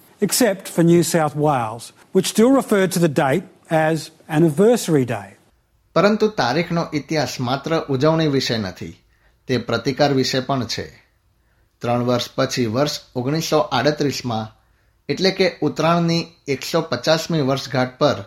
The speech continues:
Speaker 2: ફર્સ્ટ નેશન્સ નેતાઓએ શોક દિવસનું આયોજન કર્યું હતું.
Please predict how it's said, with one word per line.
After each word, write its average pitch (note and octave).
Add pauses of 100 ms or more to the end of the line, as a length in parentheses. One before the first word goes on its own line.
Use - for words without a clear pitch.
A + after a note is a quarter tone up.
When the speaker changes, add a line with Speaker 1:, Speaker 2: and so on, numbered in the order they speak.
(580)
Speaker 2:
ફર્સ્ટ F#3
નેશન્સ D3+
નેતાઓએ D3
શોક D3+
દિવસનું C#3+
આયોજન B2+
કર્યું G2
હતું. -